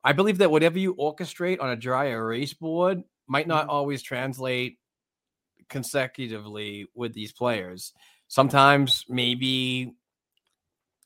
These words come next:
Speaker 1: repetitive motions can be boring. We need more creativity and so on. Maybe that's just,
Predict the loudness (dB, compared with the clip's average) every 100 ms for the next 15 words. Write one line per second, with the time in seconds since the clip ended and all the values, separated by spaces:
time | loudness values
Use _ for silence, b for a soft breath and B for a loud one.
0 | _ _ _ _ _ _ -6 -4 2 2
1 | 2 0 -2 -6 -16 _ _ -6 -4 -4
2 | -6 -8 -8 -8 -8 -6 -4 -4 -6 -8
3 | -4 -2 0 -2 -4 -4 -4 -4 -4 -6
4 | -6 -8 -8 -8 -8 -10 -8 -10 -4 -4
5 | -4 -8 -12 -20 b b b b 2 6
6 | 8 8 4 4 2 -2 -6 -6 -6